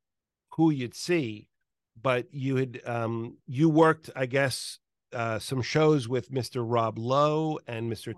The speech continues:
Speaker 1: Tom Hanks. Is that
Speaker 2: Yes.
Speaker 1: correct? Tell us
Speaker 2: Yes,
Speaker 1: about
Speaker 2: I,
Speaker 1: that.
Speaker 2: I mean, you know, and those were just, you know, being in the right place at the right time to see them in this, in the studio. And I don't even have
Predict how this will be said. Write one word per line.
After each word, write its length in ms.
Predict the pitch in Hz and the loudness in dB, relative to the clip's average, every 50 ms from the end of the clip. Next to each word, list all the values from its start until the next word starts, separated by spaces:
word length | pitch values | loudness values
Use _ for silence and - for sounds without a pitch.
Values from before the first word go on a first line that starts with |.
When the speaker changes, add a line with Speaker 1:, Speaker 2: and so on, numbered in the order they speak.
| - - | -10 -8
Speaker 1:
Tom 200 | 117 117 110 101 | -8 -8 -8 -4
Hanks. 640 | 101 160 180 151 101 - - - - - - - _ _ _ _ - | -2 0 0 0 0 -4 -8 -14 -18 -18 -18 -20 _ _ _ _ -2
Is 200 | 220 214 196 185 | 0 0 0 -2
that 60 | 180 | -4
Speaker 2:
Yes. 80 | 180 - - | -8 -12 -10
Speaker 1:
correct? 240 | - 127 131 127 - _ _ _ _ _ _ - 220 | -8 -6 -6 -6 -8 _ _ _ _ _ _ 0 2
Tell 140 | 277 277 269 | 4 4 4
us 60 | 277 | 2
Speaker 2:
Yes, 40 | 277 | 0
Speaker 1:
about 160 | 277 277 254 | 0 2 2
Speaker 2:
I, 80 | 254 262 | 4 2
Speaker 1:
that. 180 | 262 - - - - - _ _ - | 2 -2 -6 -14 -20 -20 _ _ 2
Speaker 2:
I 80 | 269 | 4
mean, 480 | 269 277 302 302 294 294 285 - 220 196 | 6 8 8 8 8 6 6 4 0 -4
you 160 | - 247 269 285 | 0 2 4 4
know, 140 | 285 285 | 4 4
and 180 | - 269 269 269 | 4 6 6 6
those 300 | 277 277 302 339 359 339 | 6 6 6 4 4 2
were 160 | 339 330 320 294 | 2 2 2 2
just, 600 | - - 247 233 240 247 240 - - - - - _ _ _ _ _ _ _ _ _ _ _ _ 226 214 - | 2 4 4 4 4 2 0 -2 -6 -10 -12 -18 _ _ _ _ _ _ _ _ _ _ _ _ -14 -12 -8
you 220 | 226 220 196 233 247 | -6 -2 2 4 4
know, 100 | 233 220 | 4 4
being 280 | 220 254 247 247 254 | 4 4 6 6 6
in 80 | 240 240 | 6 4
the 80 | 240 | 4
right 240 | 226 233 233 240 233 | 4 4 4 4 2
place 280 | - 254 240 247 240 247 | 2 2 2 4 2 0
at 80 | 226 | 2
the 100 | 226 226 | 4 4
right 200 | 220 220 226 226 | 4 4 4 2
time 300 | 226 226 220 226 254 247 - | 0 0 2 2 2 2 2
to 80 | 208 | 0
see 240 | 202 - - 220 220 | 0 0 0 0 2
them 200 | 220 226 220 220 | 2 2 4 4
in 120 | 220 214 214 | 4 4 4
this, 180 | 214 208 208 - | 2 0 2 2
in 180 | 233 226 220 | 4 4 4
the 80 | 220 208 | 4 2
studio. 640 | - - - 226 240 285 294 240 202 165 156 151 151 | -2 -4 -2 2 4 4 6 6 4 4 2 2 2
And 160 | 190 220 220 | 2 2 2
I 100 | 220 226 | 4 4
don't 180 | 247 254 277 | 4 6 6
even 220 | 311 330 339 320 277 | 4 4 4 2 2
have 380 | 214 220 214 233 240 240 220 | 2 2 2 2 2 2 0